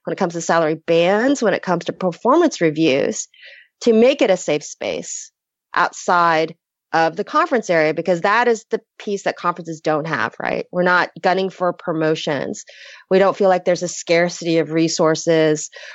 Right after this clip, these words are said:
or power or control at the conference. I feel like people are more, uh, about them, they're more like themselves at a conference versus at work.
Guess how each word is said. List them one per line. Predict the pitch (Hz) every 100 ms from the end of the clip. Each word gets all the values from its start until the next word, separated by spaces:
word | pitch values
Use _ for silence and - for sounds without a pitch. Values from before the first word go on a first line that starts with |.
| - -
or | - 175 170 165 151 -
power | - 175 175 175 165
or |
control | 160 185 165 - 160 156
at | 131
the | 160
conference. | - 147 147 - 127 143 - - - _ - - _ _
I | 190
feel | 190 220
like | 196 196
people | 214 202 202
are | 190
more, | 185 190 196 196 - _ _ _
uh, | - 185 -
about | 196 220 -
them, | 220 - _
they're | - 202
more | 208 208 233
like | 202 226
themselves | - 220 - 220 311 202 160 165 - - _ _ _
at | 170 165
a |
conference | 165 175 165 175 170
versus | - 180 175 196 -
at | 180 185
work. | 180 269 - -